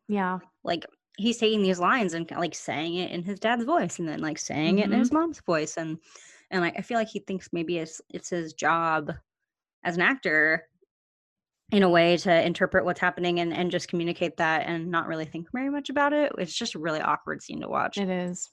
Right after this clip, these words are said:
Speaker 1: It, it's hard. And then, then we have this really, I would say, a,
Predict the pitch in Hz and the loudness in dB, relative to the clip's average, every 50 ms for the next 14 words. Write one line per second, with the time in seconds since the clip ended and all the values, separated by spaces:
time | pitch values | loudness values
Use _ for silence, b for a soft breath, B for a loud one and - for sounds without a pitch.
0 | _ - 208 226 - - 208 208 - - - 185 180 180 185 190 - - 185 202 | _ 0 2 2 2 2 0 -2 -2 -2 -2 -2 0 0 -2 -4 -4 -2 0 2
1 | 202 202 196 202 190 196 B B B B B B B - 220 247 262 269 262 254 | 2 2 2 0 -2 -6 B B B B B B B 0 2 4 4 6 6 4
2 | 254 220 214 208 196 208 202 196 - 196 196 208 208 208 208 214 214 - - 202 | 4 2 2 0 0 0 -2 -2 -2 -2 -2 0 0 0 0 -2 -2 -2 0 0
3 | 208 214 - - 220 202 190 185 185 - - _ _ - - - - - - 214 | 0 0 0 -2 0 0 0 0 -2 -6 -10 _ _ -16 -12 -12 -12 -8 -6 -6
4 | 196 | -6